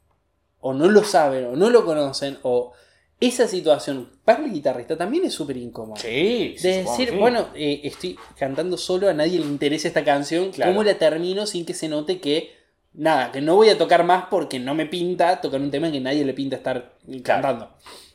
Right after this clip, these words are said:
Speaker 2: Y ahí el, el, eh, es muy poco decoroso decir, ter-, cortar y decir, "Bueno, bueno, parece que nadie prendió esta, vamos,
Speaker 1: Sí,
Speaker 2: vamos
Speaker 1: es
Speaker 2: con otra". Pero sí, sí, supongo
Speaker 1: Porque,
Speaker 2: que
Speaker 1: porque
Speaker 2: debe ser
Speaker 1: también hay una
Speaker 2: incómodo.
Speaker 1: solemnidad en estar tocando un tema.
Speaker 2: Sí,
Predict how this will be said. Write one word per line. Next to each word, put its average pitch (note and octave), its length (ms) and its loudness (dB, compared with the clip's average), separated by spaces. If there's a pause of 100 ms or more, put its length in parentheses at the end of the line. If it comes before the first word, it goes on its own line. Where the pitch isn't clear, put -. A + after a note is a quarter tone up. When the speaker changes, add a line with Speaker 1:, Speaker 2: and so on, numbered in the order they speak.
(140)
Speaker 2:
Y B2 120 -4
ahí A2+ 240 0
el, B2 180 2
el, A2 600 -6 (180)
eh, B2+ 400 -14
es A2 200 -12
muy A#2+ 220 -6
poco B2 260 -2
decoroso A#2+ 380 0
decir, B2 400 -4 (300)
ter-, C3+ 180 -2
cortar C#3 240 4
y D#3+ 60 10
decir, D3+ 180 2
"Bueno, A#2 300 2
bueno, G#2+ 240 0
parece G#2 280 -4
que F#2 160 -12
nadie F#2+ 240 -8
prendió G2 340 -4
esta, F3 640 8 (800)
vamos, A2+ 420 -6
Speaker 1:
Sí, A3+ 360 -4
Speaker 2:
vamos G3+ 160 4
Speaker 1:
es - 60 0
Speaker 2:
con B2+ 100 0
otra". F#3+ 580 2
Pero C#3+ 120 -8
sí, D#3+ 240 0
sí, C#3+ 240 0
supongo G3 260 4
Speaker 1:
Porque, C#3 140 0
Speaker 2:
que B2+ 80 -2
Speaker 1:
porque B2 120 -2
Speaker 2:
debe B2+ 60 2
ser E3 80 6
Speaker 1:
también G3+ 180 0
hay A3 120 0
una F#3 160 0
Speaker 2:
incómodo. E3 80 0
Speaker 1:
solemnidad C#3+ 640 2
en C3 80 -4
estar B2+ 240 -6
tocando B2 280 -6
un B2 100 -12
tema. A#2 340 -14
Speaker 2:
Sí, D#3 340 -4